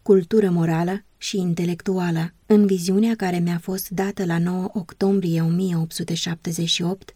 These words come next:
mi s-a arătat poziția pe care ar trebui să o ocupe sanatoriul la Battle Creek, precum și caracterul și influența care ar trebui să fie menținute de către toți cei în legătură cu el. Această instituție importantă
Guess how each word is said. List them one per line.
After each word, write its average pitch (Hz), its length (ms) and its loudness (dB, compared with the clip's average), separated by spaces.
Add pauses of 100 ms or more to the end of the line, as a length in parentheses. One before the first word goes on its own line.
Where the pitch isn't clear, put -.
(120)
mi 214 180 6
s-a 208 160 -2
arătat 190 340 0
poziția 180 580 -2
pe 190 120 -4
care 175 360 -2
ar 190 140 -2
trebui 180 420 -4
să 185 160 -2
o 180 80 -2
ocupe 190 380 -4
sanatoriul 180 800 -2 (140)
la 208 180 2
Battle 185 420 -2
Creek, 180 500 -4
precum 190 360 2
și 190 140 -2
caracterul 190 720 0
și - 160 -4
influența 180 800 0 (120)
care 214 280 0
ar 208 160 0
trebui 196 380 0
să 196 160 -4
fie 190 240 -2
menținute 180 600 -2
de 175 100 -4
către 180 420 -4
toți 208 320 -2
cei 196 280 2
în 175 160 0
legătură 170 440 -2
cu 196 160 0
el. 180 340 2 (240)
Această 214 520 0
instituție 180 680 -2
importantă 180 920 0